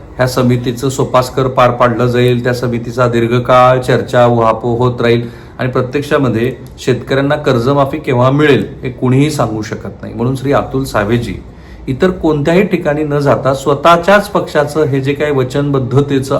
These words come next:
आ-, आश्वासन, आव्हान आहे ते एकदा बघा आणि महाराष्ट्रातल्या जनतेने हे समजून घ्यायला हवं की तुम्ही कोणत्याही राजकीय पक्षावरती, कोणत्याही राजकीय पक्षावरती अजिबात विश्वास ठेवला नाही पाहिजे, कारण हे सगळे लोक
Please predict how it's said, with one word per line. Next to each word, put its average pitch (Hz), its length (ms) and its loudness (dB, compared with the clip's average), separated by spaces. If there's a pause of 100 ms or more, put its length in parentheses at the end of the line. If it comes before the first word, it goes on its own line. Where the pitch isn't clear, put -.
आ-, - 380 -4
आश्वासन, 131 460 -2
आव्हान 123 420 2
आहे 127 120 2 (480)
ते 156 60 4
एकदा 143 340 4
बघा 117 420 0 (380)
आणि 131 180 -2
महाराष्ट्रातल्या 131 720 0
जनतेने 127 480 0
हे 123 220 0
समजून 135 400 -2
घ्यायला 123 300 2
हवं 107 340 0 (400)
की 127 60 -6
तुम्ही 131 560 2 (480)
कोणत्याही 139 560 2
राजकीय 127 400 2
पक्षावरती, 117 760 -4 (160)
कोणत्याही 151 680 2
राजकीय 123 400 0
पक्षावरती 117 640 -2
अजिबात 117 440 0 (100)
विश्वास 117 440 -4
ठेवला 110 260 0
नाही 113 180 -2
पाहिजे, 110 420 -2 (340)
कारण 113 140 0
हे 147 200 4
सगळे 131 400 2
लोक 120 200 2